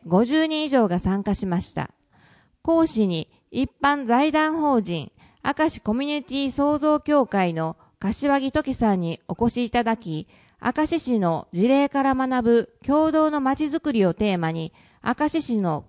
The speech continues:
共同のまちづくりの事例や、なぜ共同が必要か、共同した事業の具体例や考え方を教えていただきました。参加者アンケートを見ると、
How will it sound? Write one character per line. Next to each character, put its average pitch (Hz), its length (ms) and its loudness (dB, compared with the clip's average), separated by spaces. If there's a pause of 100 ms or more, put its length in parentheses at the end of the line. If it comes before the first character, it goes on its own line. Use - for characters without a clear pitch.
共 302 240 2
同 311 180 2
の 294 100 -4
ま 285 140 -2
ち 320 100 -2
づ 311 160 -4
く 277 100 -4
り 240 100 2
の 185 140 0
事 165 140 -2
例 185 200 2
や、 170 240 -2 (440)
な 277 160 0
ぜ 277 180 2
共 254 320 2
同 254 160 4
が 247 140 0
必 - 260 -4
要 240 180 4
か、 233 320 -4 (300)
共 311 260 6
同 320 220 6
し - 160 -6
た - 260 -2 (160)
事 233 160 0
業 302 220 4
の 226 140 2
具 196 120 0
体 269 260 2
例 226 220 4
や 170 220 0 (180)
考 269 300 -2
え 285 140 2
方 262 320 0
を 247 320 2
教 233 80 2 (100)
え 294 180 4
て - 80 -2
い 190 80 0
た 190 100 -2
だ 185 120 2
き 185 120 -4
ま 185 140 0
し - 140 -10
た。 160 200 -8 (580)
参 285 280 0
加 320 140 0
者 320 140 2
ア 330 80 2
ン 320 80 -6
ケ 240 140 2
ー 214 40 2
ト 190 160 2
を 185 80 2
見 202 120 0
る 190 120 2
と、 160 300 -2